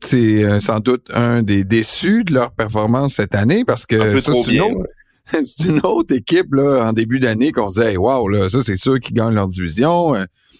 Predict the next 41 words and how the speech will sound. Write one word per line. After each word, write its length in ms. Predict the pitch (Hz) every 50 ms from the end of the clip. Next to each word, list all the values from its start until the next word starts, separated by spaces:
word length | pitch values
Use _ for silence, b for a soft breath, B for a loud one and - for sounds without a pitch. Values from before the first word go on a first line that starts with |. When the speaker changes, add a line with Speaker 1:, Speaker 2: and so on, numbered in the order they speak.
| b b b _ -
Speaker 1:
et 280 | 82 90 92 92 92 90
peut-être, 320 | 87 - 113 131 131 - -
euh, 600 | 117 110 107 104 101 101 101 101 98 98 98 95
une 140 | 95 98 92 -
finale 300 | - - 123 135 139 135
de 60 | 127
conférence, 640 | - - 110 98 - - 90 92 117 143 160 156 - -
qui 160 | - - 101
sait 200 | - - 151 156
le 60 | 151
Super 380 | 131 - 143 127 - 120 110 98
Bowl. 320 | 95 113 147 196 220 208 - b b b b b b b b b b -
Là, 200 | - 185 214 190
ils 380 | 294 123 110 104 101 101 - -
s'en 240 | 127 120 117 131
vont 180 | 143 175 190 196
en 120 | 185 156
semaine 280 | 135 - 139 139 135 139
de 120 | 127 127
bye, 320 | 117 113 120 123 135 156 180
ils 40 | 160
sont 220 | - - 113 110
six 180 | - - - -
six, 580 | - - - - 139 135 147 160 339 - -
euh, 280 | - 113 113 104 104 101
on 80 | 104
sait 160 | 104 - 131 123
pas 180 | - 175 180
si 160 | 170 - -
leur 180 | 127 123 117 123
corps 140 | - 135 127
arrière 460 | 127 117 101 101 107 123 135 139 131
est 100 | 123 98 - - _ -
encore 320 | 113 110 110 - 135 135
en 200 | 131 117 95 98
train, 340 | 98 - - 117 117 117 113 107
euh, 320 | - 98 98 98 95 95 95
encore 400 | 98 110 - - 143 143 143 139
capable 340 | - 117 107 - 120 123 127
de 60 | 123
marcher. 520 | 110 107 98 - - - - 135 175 220